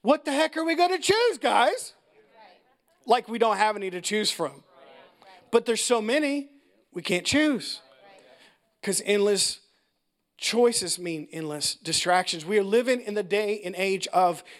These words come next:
distraction. And listen to me this morning, you cannot receive from God when you're constantly distracted.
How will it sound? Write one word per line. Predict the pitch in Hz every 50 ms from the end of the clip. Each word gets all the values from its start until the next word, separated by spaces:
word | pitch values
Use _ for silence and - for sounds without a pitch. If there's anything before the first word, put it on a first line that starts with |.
| _ _
distraction. | - 160 - - - 185 175 175 170 - - - 156 139 127 _ _ _ _ _ _ _ _ _ _ _ _ _ _ _ _ - - - - - - _ _ _ _ _ _ _ _ -
And | 196 196
listen | 214 233 226 - 247
to | 233
me | 226 226
this | 208 196 185 - -
morning, | 185 190 180 170 170 165 160 - - - - _
you | - 165 175 196 208 226 233
cannot | 233 - 240 254 247 233 233 233 - -
receive | 196 208 190 - - 220 220 226 220 -
from | - 233 214 208
God | 165 196 185 165 160 156 151 147 - - - _ _ _
when | 160 156
you're | 151 143 139
constantly | - - 165 165 170 165 - - 151 156 151
distracted. | 127 143 139 - - 143 135 131 - _ - -